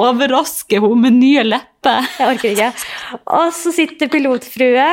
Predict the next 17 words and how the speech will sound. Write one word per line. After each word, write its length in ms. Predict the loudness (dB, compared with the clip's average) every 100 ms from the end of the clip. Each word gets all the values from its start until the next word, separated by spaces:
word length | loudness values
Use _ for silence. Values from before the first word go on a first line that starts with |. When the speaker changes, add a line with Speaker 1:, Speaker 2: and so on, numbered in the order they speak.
| 0 -2 -4
Speaker 2:
og 480 | -2 0 2 0 -4
kidden, 540 | -6 -4 -4 0 2 2
og 180 | 0 -4
så 220 | -2 -2
au 60 | -2
pairen, 400 | -2 -2 -2 -4
og 80 | -6
så 220 | -10 -6
sitter 180 | -4 -4
de 80 | -2
sånn 160 | -2 -2
og 80 |
smiler 800 | -6 -2 0 2 2 0 0 -2
til 140 | -2 -2
sånn 220 | -2 -2
selvutløser 1080 | -4 -4 -2 -2 -4 -2 -2 -4 -2 0 0 -4 -14 -20 -6
kamera 560 | -2 -2 0 0 0